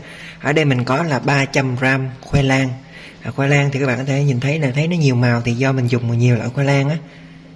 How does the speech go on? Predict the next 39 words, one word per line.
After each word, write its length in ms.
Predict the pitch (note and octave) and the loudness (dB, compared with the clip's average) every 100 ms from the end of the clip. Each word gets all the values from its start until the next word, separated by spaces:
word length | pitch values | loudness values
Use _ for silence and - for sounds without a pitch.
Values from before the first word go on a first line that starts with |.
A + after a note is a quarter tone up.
| - | -6
Thấy 100 | F3+ | 0
hai 160 | E3+ C#3+ | 2 2
ba 80 | |
loại 200 | C3 G#2+ | 2 0
trong 140 | B2 C#3 | 0 0
đây 120 | C3+ | 0
nè. 80 | A2+ - - - - - - - - | -2 -6 -18 -12 -8 -6 -6 -6 -2
Thì 140 | C3 B2 | 2 4
nếu 200 | C#3 F#3+ | 4 2
như 200 | F3 D3 | 2 2
mà 140 | C3 | 2
các 80 | C#3 | 0
bạn 260 | B2 A#2+ | -2 0
muốn 280 | C#3 D3+ G3 | 0 0 -2
cho 200 | F#3+ D3 | 0 0
nó 120 | C#3+ | 0
có 120 | D3+ F3+ | -2 -4
cái 80 | |
màu 240 | E3+ C3+ A#2 | -2 0 0
đỏ 120 | B2 | 0
đỏ 300 | B2+ E2+ E3+ | 0 0 0
thì 80 | D#3 | 0
có 100 | D3 | -2
thể 200 | C#3+ B2+ | -2 0
thay 180 | C3+ C3 | 0 0
thế 400 | C3+ C#3 D#3+ G3+ G#3 G#3 | 0 0 0 -2 -6 -4
bằng 200 | C3 B2 | 0 0
một 80 | |
ít 160 | - - | 0 -2
cà 140 | B2 | 0
rốt. 180 | A#2+ F3 - - - - - - - - - - - | 2 0 -4 -20 -20 -20 -20 -20 -20 -20 -20 -12 0
Các 80 | E3 | 2
bạn 180 | C3+ | 4
dùng, 260 | C3+ B2 B2 | 4 2 2
à, 120 | A#2 | 0
khoai 200 | - D#3 | -2 -2
môn 340 | D3+ D#3 D#3 D3+ | 2 2 2 0
cũng 160 | D3 | 0
được. 240 | C#3+ A#2+ | 0 0